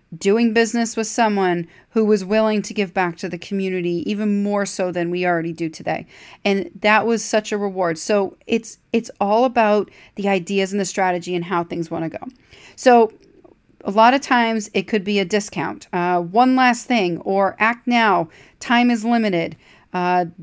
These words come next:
s-, this will be out of stock before you know it. It's, it's ways in which we're trying to get people to just understand the sense of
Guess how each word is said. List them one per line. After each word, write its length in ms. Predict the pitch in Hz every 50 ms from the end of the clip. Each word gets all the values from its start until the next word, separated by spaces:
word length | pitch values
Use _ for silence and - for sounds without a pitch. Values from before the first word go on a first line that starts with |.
| - - -
s-, 280 | - - - - - -
this 220 | - 226 226 226 -
will 80 | 247
be 360 | 214 214 240 233 226 220 220 - -
out 160 | 226 240 240
of 60 | 233
stock 440 | 233 - - 247 233 226 220 - -
before 360 | - 202 - - 220 214 208
you 100 | 208 202
know 240 | 202 202 190 175 170
it. 160 | - - - -
It's, 280 | - 208 - - - - - - - - - -
it's 180 | 220 226 -
ways 400 | 202 190 190 220 226 240 262 254
in 140 | 269 262 247
which 240 | 233 226 220 - -
we're 80 | 214 214
trying 300 | 208 - 220 208 208 202
to 60 | 208
get 180 | 214 202 -
people 400 | - - 240 240 240 - 202 196
to 160 | 190 - - 196
just 280 | 170 208 202 180 - - - - _ _ -
understand 680 | 208 214 220 226 226 208 - - - 233 233 226 214
the 60 | 190 175
sense 320 | - - 196 190 185 -
of 100 | 175